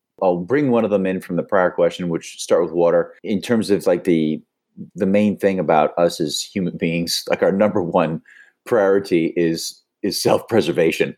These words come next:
you know? So at the end of the day, our bodies will do everything and anything to make sure that it, it's, it's okay.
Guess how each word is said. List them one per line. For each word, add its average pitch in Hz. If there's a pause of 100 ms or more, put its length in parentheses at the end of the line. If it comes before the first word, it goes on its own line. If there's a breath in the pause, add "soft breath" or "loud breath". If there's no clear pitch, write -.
you 85
know? 85
So 92
at 87
the 107
end 98
of 78
the 85
day, 85 (560 soft breath)
our 107
bodies 98
will 95
do 87
everything 101
and 85
anything 87
to 82
make 80
sure 78
that 71 (180)
it, 82
it's, -
it's -
okay. -